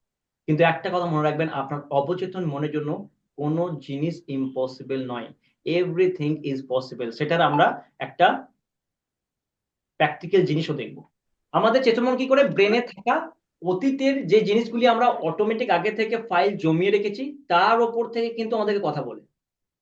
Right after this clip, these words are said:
আমি বলছি যে আপনি এক কোটি টাকার মালিক, আপনি বিশ্বাস করছেন না, কারণ কি? আপনার মন সঙ্গে সঙ্গে ক্রিটিক্যাল মাইন্ড ফাইল চেক করবে, "ও, কোথায় রয়েছে এক কোটি টাকা? হট, কি করে হতে পারে?" তো ফাইল যেগুলো আমরা আগে থেকে বানিয়ে রেখেছি, তার উপর থেকে ডিসিশন নেয় এবং কথা বলে।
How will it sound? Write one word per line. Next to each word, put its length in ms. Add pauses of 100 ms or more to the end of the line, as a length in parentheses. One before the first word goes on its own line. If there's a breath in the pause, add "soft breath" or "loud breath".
আমি 200
বলছি 360
যে 140
আপনি 600
এক 180
কোটি 160
টাকার 220
মালিক, 340
আপনি 180
বিশ্বাস 260
করছেন 220
না, 60
কারণ 240
কি? 100
আপনার 380
মন 260
সঙ্গে 220
সঙ্গে 180
ক্রিটিক্যাল 320
মাইন্ড 320
ফাইল 180
চেক 160
করবে, 180
"ও, 280 (240)
কোথায় 240
রয়েছে 200
এক 100
কোটি 160
টাকা? 180
হট, 180 (600)
কি 60
করে 140
হতে 160
পারে?" 160 (540)
তো 280
ফাইল 300
যেগুলো 220
আমরা 180
আগে 140
থেকে 200
বানিয়ে 340
রেখেছি, 500 (280)
তার 240
উপর 160
থেকে 220
ডিসিশন 540
নেয় 260 (200)
এবং 280
কথা 200
বলে। 200